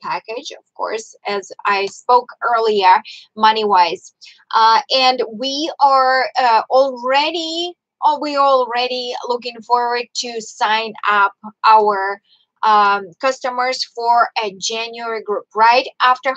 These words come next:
holidays, January sixth, two thousand twenty. Uh, we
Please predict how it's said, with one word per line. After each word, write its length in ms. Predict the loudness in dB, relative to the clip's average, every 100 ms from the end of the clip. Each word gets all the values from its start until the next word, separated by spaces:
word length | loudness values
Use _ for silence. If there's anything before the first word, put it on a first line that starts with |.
| 0
holidays, 800 | 2 4 2 -4 -6 -6 -10 -14 _ _ _
January 500 | -2 -2 0 0 -2
sixth, 600 | -4 -6 -4 -4 -6 -14
two 120 | -12
thousand 500 | -6 -2 -2 -4 -10 -12
twenty. 640 | -2 0 0 -2 -6 -10 _ _ _ _ _
Uh, 280 | 4 6 4
we 460 | -2 -12 -10 -6